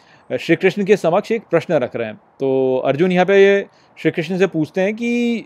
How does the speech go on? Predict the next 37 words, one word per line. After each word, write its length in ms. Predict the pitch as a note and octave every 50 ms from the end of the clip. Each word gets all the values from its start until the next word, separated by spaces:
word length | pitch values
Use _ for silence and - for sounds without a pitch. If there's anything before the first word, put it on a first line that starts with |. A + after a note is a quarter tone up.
| -
जो 200 | D#3 B2 E3+ F#3+
ऐसा 240 | F3+ E3+ D#3+ - F#3
व्यक्ति 320 | F3+ F3 E3 D#3+ - E3 D#3+
होता 280 | C#3 C3+ - - C#3
है 320 | C3 B2 A#2+ A#2 A2+ A2 G#2+ - G#2+
जो 120 | C3 B2+
कि, 580 | - - C#3 C3+ C3+ C3 C3 B2+ B2+ B2+ A#2+ A#2+ _ _ _ _ _ _ _ _ -
अ, 180 | B2 A2 A2 A2 A2 _ -
तीन 260 | E3 E3+ F3 F3 E3
गुणों 220 | D#3+ F3+ F3+ F#3
के 140 | D#3+ F3+ F3+
परे 580 | E3+ - - D3+ D#3 F3 F#3 F3+ F3+ F3+ F3 - _ _ _ _ - - -
जा 220 | A#2+ G#2+ C#3+ C3
चुका 340 | C3+ - D#3 C#3+ - D3 C#3
है, 140 | B2+ A#2 A#2+ - _ _ _ _ _ _ _ _ _ _ _ _ _ _ _ _ _ -
उसके 580 | D#3+ D#3 - - - A#3+ B3 B3+ B3+ B3+ A#3
क्या 300 | - - - E3 F3 A3+
संकेत 460 | G#3+ - G3+ F3+ D3 - D#3+ D3+ C#3+
होते 220 | C3+ C3+ C3 - C#3
हैं, 260 | B2+ A#2+ A2 G#2+ G#2+ _ _ _ _ _ -
उसका 320 | C#3+ C#3 - - E3 E3
जीवन 320 | D#3+ B2+ C#3+ D3+ E3 F3
में 120 | F3 F3+ F#3
आचरण 500 | E3 C#3+ C#3 C3+ B2+ - E3 E3+ F3 E3+ -
कैसा 300 | D3+ C#3 B2+ - E3 E3
होता 300 | D3 C3 B2+ G#2+ - B2+
है, 220 | A#2+ A2+ G#2+ A2 - -
वह 240 | A#2 C3 C3 C#3+ D3+
जीवन 340 | C#3+ A#2+ C#3 C#3+ C#3+ D3+ D#3
में 220 | D#3 D#3 D#3 D#3
किस 220 | D3 - - F3+ -
प्रकार 380 | - - E3 D#3 D#3 D3+ E3+
से 140 | F3+ - G3
अपना 220 | F3+ - - D#3 C#3+
व्यवहार 380 | C3 C3 B2 B2 A#2+ B2 B2
करता 340 | A2+ - A#2 G#2+ - - A2
है। 60 | G#2